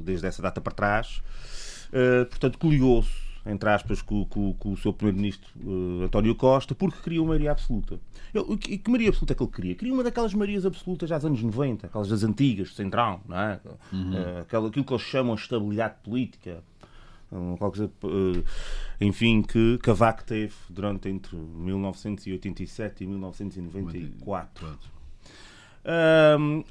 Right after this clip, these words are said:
Speaker 1: ah, o que, ah, e como é que isto se deu? Bom,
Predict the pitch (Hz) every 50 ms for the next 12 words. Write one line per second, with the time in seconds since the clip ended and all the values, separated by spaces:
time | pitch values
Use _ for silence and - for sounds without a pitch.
0 | - - - - - - - - - - - - - - - - 147 156 156 -
1 | - - 175 - - - 110 - - - - - - - - - - - - -
2 | - 202 - - - - - - - - 180 175 151 - - 139 - - - -
3 | 113 90 101 92 80 78 73 - 185 226 - -